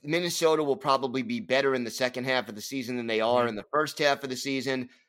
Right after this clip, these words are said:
Speaker 1: And I think Green Bay will be ready, and they'll start the season one and oh.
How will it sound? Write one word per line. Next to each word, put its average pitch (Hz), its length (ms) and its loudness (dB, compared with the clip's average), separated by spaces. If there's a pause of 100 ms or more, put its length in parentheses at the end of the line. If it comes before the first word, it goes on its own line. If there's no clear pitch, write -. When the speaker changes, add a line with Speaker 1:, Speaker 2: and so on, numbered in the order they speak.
(180)
Speaker 1:
And 123 120 -2
I 123 100 2
think 127 200 -2
Green 127 240 -4
Bay 117 180 2
will 113 80 0
be 110 180 -6
ready, 113 360 0
and 107 120 -4
they'll 107 140 0
start 110 360 -6
the 107 80 -14
season 104 400 -10
one 95 180 -12
and 87 140 -18
oh. 76 160 -18